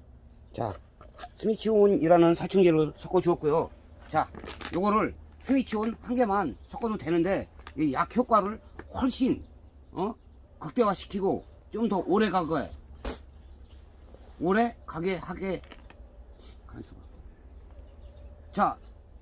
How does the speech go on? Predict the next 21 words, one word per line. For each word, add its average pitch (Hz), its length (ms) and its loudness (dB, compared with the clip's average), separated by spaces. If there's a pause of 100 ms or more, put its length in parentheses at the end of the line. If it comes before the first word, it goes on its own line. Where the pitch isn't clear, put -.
(200)
이 233 220 0
스미치온의 240 580 4 (240)
약 202 220 0
살충제 220 400 -2
효과를 214 340 0 (260)
훨씬 240 500 0 (280)
극대화시키고 180 800 0 (240)
조금 233 320 4
더 190 220 0 (120)
오래 202 200 0
가게 165 240 -2
하기 185 300 -2
위해서는요, 170 560 2 (580)
저런, 190 300 -4 (320)
요런 175 200 -4
침투제를, 220 640 -2 (1400)
저는 180 380 0 (480)
이제 139 380 -4 (800)
살충제나 185 600 -2
뭐 131 160 0
영양제, 160 600 0